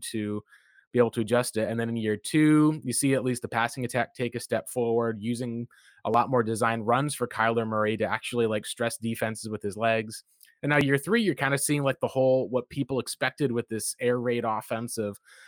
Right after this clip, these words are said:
being able to just have all these receivers you're throwing to, a combination of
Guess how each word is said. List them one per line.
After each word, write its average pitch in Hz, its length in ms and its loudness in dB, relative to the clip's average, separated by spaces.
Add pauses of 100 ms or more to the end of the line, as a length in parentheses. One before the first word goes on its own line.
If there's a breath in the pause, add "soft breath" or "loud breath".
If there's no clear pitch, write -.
(160 loud breath)
being 127 140 0
able 123 180 2
to 117 100 0
just 113 160 -6
have 113 160 0
all 131 200 2
these 139 160 2
receivers 139 540 0
you're 131 100 -2
throwing 127 400 2 (100)
to, 131 460 2
a 104 80 -4
combination 117 640 -2
of 104 340 0